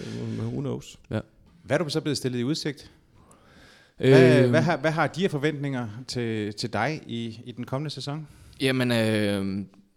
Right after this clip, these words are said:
Speaker 2: at jeg, øh, at jeg kommer ind som en del af, af, af ryttergruppen der omkring, øh, klassikerne, ikke? Øh, og det er jo sådan,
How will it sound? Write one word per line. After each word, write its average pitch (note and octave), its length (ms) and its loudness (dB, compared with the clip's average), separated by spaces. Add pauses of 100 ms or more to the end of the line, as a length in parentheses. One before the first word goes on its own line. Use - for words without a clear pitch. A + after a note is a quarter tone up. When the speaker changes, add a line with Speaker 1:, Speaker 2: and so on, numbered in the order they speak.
(460)
Speaker 2:
at A#2+ 200 -2
jeg, G#2+ 520 0
øh, G2+ 400 -6 (280)
at - 100 -12 (260)
jeg A2 140 -4
kommer B2+ 240 4
ind B2+ 200 2
som B2+ 240 0
en A#2 120 2
del A2 260 0
af, G#2 480 2 (1040)
af, G#2 400 -6
af G#2 320 -8
ryttergruppen A#2 600 2
der G#2+ 100 4
omkring, G#2 400 -2
øh, G2+ 340 0 (500)
klassikerne, A#2 460 -2 (340)
ikke? A#2+ 120 0
Øh, A2 460 -2 (100)
og G#2+ 120 -4
det A#2+ 80 -2
er A#2 40 -2
jo A2 100 -4
sådan, G#2+ 280 -6